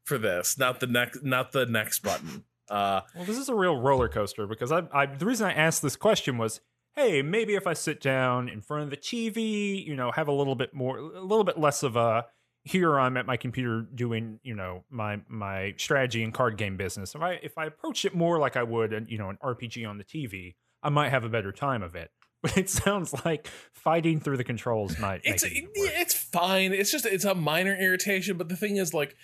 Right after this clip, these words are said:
Speaker 1: Slay the Spire on Xbox is just effortless. Like, it's fine. It
Speaker 2: Mm-hmm.
Speaker 1: feels great.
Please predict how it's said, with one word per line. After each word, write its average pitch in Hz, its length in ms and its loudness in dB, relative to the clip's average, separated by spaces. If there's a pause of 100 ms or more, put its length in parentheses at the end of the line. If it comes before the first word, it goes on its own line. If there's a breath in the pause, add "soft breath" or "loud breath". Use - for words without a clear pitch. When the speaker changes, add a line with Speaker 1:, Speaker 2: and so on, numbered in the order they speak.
(160 loud breath)
Speaker 1:
Slay 190 360 2
the 294 100 -2
Spire 190 320 2
on 135 60 2
Xbox 113 760 0 (160)
is 131 160 0
just 123 240 0
effortless. 92 580 -4
Like, 127 180 -2
it's 139 180 0
fine. 90 640 -4
It 113 60 -8
Speaker 2:
Mm-hmm. 123 100 -8
Speaker 1:
feels 117 260 0
great. 87 540 -8